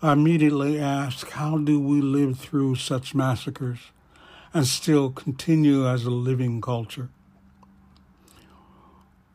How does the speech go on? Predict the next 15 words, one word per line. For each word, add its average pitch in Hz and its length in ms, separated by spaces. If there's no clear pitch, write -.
We 151 80
sometimes 165 560
try 156 240
to 147 80
remove 143 480
ourselves 120 760
by 135 140
creating 135 800
a 135 80
next 131 460
door. 123 380
There 131 360
is 123 180
no 107 200
next. 107 480